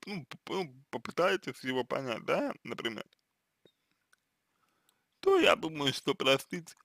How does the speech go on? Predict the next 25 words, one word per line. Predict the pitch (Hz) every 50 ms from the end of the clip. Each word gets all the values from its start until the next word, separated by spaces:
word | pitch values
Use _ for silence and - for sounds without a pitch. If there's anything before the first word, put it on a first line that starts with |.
| _ - -
простить | - 139 135 123 - - 170 160 156 -
его | 127 120 117 131 143 139 131
будет | 117 113 120 131 131 120 - _
несложно. | 127 123 110 - - 127 110 90 - - _ _ _ _ _ _ _ _ _ _ _ _ _ _ _ _ _ _ _ _ _ _ _ _ _ _ _ _ - - _ _ _ - _ _
Потому | - 113 104 - 110 117 120 110
что | - - 123
я | 123 127 120
думаю, | 110 107 107 110 110 -
что | - - 117 107
вы | 107 120 123 120 117 107 104 - - - - - - - - _ _ _ _ _ _ _ _ - _ _ _ _ _ _ _ _ _ _ _ _ _ _ _ _ _ _ _ _ _ _ _ _ _ _
как-то | - 117 113 - - 123
вот | 113 117 113 - _
понимаете, | - 139 135 127 131 143 160 170 143 - - - -
да, | - - 123 165 233
что, | - - - _ 120 117 - - - - - - - _
ну, | - 311 302 247 233 - - - _ _ _ _ _ _ _ _ _ _ _ _
что | - 107
все | 113 - - 156 165
могут | 156 135 120 113 110 - - - - _
ошибиться, | - 113 - - 139 156 202 254 - - -
да, | - - 131 147 151 127
что | - - _ - - - - - - - - - - - -
все | - - 123 120
могут | 113 104 101 - - - _
там | - -